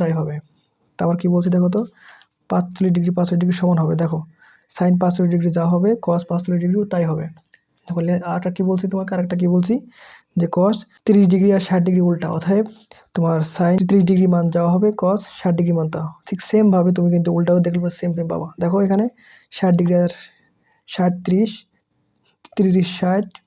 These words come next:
পাঁচচল্লিশ, পাঁচচল্লিশ সমান সমান। তাহলে আমরা দেখতে পাচ্ছি যে শুধুমাত্র সাইনের মানটা মুখস্থ করলে আমি কজের মানটা খুব সহজে বলতে পারবো। ওকে, তুমি just সাইন আর ট্যানের মানটা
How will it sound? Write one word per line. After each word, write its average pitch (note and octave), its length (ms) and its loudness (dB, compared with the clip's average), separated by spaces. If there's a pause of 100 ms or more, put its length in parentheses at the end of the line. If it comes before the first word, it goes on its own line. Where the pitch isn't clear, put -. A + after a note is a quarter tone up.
পাঁচচল্লিশ, F3+ 380 -2
পাঁচচল্লিশ F#3 360 -4
সমান F3+ 220 0
সমান। E3 180 -6 (640)
তাহলে F#3 240 0
আমরা G3+ 180 2
দেখতে F#3 160 -2
পাচ্ছি F3 220 -2
যে E3+ 120 0
শুধুমাত্র F#3+ 400 2 (160)
সাইনের F#3+ 380 2
মানটা F3+ 240 2 (120)
মুখস্থ E3+ 260 -2 (100)
করলে F3+ 260 0
আমি E3 100 -2 (100)
কজের E3 280 2
মানটা E3 240 -2 (120)
খুব F3+ 200 -4
সহজে E3+ 320 -4 (720)
বলতে F#3+ 200 -2
পারবো। D#3 200 -4 (420)
ওকে, D#3 160 -8 (1300)
তুমি F#3+ 200 2
just G3 240 -2
সাইন F3 240 0
আর F3+ 120 -4
ট্যানের F3 280 -2
মানটা D#3+ 180 -6